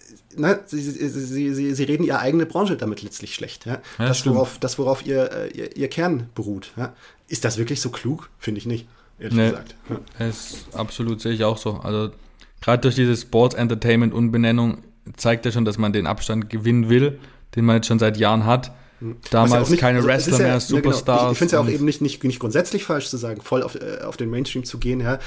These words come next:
Speaker 1: das weiterzuentwickeln, das war der große Erfolgsfaktor. So ist, äh, Rest-, äh, so ist W W E, W W F in den achtziger Jahren groß geworden. Aber wie weit muss man damit gehen? Muss man damit wirklich so weit gehen, um zu sagen, dass man sich halt eben, ja, dass man halt nicht nur sagt, „Okay,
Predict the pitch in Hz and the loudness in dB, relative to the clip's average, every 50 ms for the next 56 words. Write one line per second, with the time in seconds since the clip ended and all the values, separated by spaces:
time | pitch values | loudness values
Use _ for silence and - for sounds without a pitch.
0 | - - - 113 113 120 127 139 135 127 135 127 120 127 127 131 123 113 117 120 | -12 -10 -8 -6 -4 -2 -2 -2 -4 -4 -6 -6 -6 -6 -6 -4 -4 -4 -4 -4
1 | 117 117 113 - 127 120 - - 123 - 135 147 - - - 127 - - 117 107 | -4 -4 -4 -6 -8 -8 -8 -8 -6 -4 -4 -4 -4 -4 -8 -6 -6 -6 -8 -8
2 | 113 - - - - - - 98 110 117 - 123 117 117 - - - 117 107 127 | -6 -6 -6 -6 -8 -8 -8 -8 -8 -6 -4 -6 -6 -6 -6 -8 -8 -6 -4 -4
3 | 127 120 - 123 117 117 - 120 127 135 135 - - - - - 123 120 120 131 | -4 -4 -4 -6 -6 -4 -4 -4 -4 -4 -6 -8 -20 -18 -10 -6 -4 -2 -2 -2
4 | 123 120 - - 127 120 120 - 123 - - 113 117 117 113 110 107 107 - 147 | -4 -4 -6 -8 -8 -6 -6 -6 -8 -6 -6 -4 -4 -4 -4 -6 -6 -4 -4 -4
5 | 147 - 135 110 110 104 101 - - 107 107 98 107 104 104 120 117 170 165 - | -4 -4 -6 -6 -6 -8 -8 -10 -10 -10 -10 -10 -10 -8 -4 -2 -2 -2 -2 -4
6 | 131 120 - 123 117 113 107 107 104 - 143 147 117 - - - - - - 120 | -6 -6 -6 -6 -6 -6 -8 -8 -6 -4 -2 -2 -2 -4 -8 -16 -20 -8 -4 -2
7 | 135 127 - - 127 117 113 120 123 - 120 113 131 127 120 - - 110 110 120 | 0 0 0 0 -2 -2 -2 -2 -2 -2 -2 -4 -6 -6 -6 -8 -8 -6 -6 -6
8 | 117 117 120 131 127 - - - 117 107 117 117 120 117 117 110 117 110 - 117 | -6 -4 -4 -4 -4 -6 -8 -10 -10 -8 -6 -6 -4 -4 -4 -6 -6 -6 -6 -8
9 | 110 110 113 - - - 117 113 - 135 131 120 107 - - - - - - - | -8 -8 -10 -10 -8 -8 -8 -4 -4 -4 -4 -4 -6 -8 -12 -14 -10 -8 -8 -8
10 | - - - - - - 110 123 123 117 113 120 113 113 - 123 131 120 - 131 | -8 -10 -16 -14 -12 -8 -6 -4 -4 -4 -4 -4 -6 -6 -4 -4 -4 -4 -2 -4
11 | 123 104 113 117 123 120 120 110 - - 131 135 | -4 -2 -2 -4 -4 -4 -6 -6 -2 0 0 0